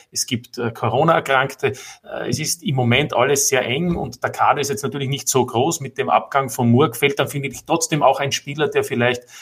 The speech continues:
äh, ab und zu auch den Unterschied ausgemacht hat mit einer Einzelaktion. Ritzmeier ist doch ein anderer Typ. Ähm, also insofern, äh, finde ich, ich finde ich in einer schwierigen, äh,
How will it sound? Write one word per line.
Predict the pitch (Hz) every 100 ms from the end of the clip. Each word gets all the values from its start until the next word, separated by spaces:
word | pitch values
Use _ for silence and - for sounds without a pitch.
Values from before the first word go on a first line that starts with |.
| - -
äh, | 131 127 - _ _ -
ab | 160 -
und | 151
zu | - 156
auch | -
den | 139
Unterschied | 160 175 - 143
ausgemacht | 107 127 - 143 151 - 151
hat | 156 156
mit | 143 135
einer | 123
Einzelaktion. | 120 135 160 160 - - 151 160
Ritzmeier | 139 - 143
ist | 131
doch | 147 139
ein |
anderer | 107 123 160 165
Typ. | 160 170 - - - -
Ähm, | - 135 135 135 -
also | 127
insofern, | 185 185 185 165 160
äh, | - 147
finde | 131 160 151
ich, | 143 -
ich | -
finde | 151 147
ich | 123
in | 139
einer | 131 127
schwierigen, | 143 165 165 160
äh, | 139 135 123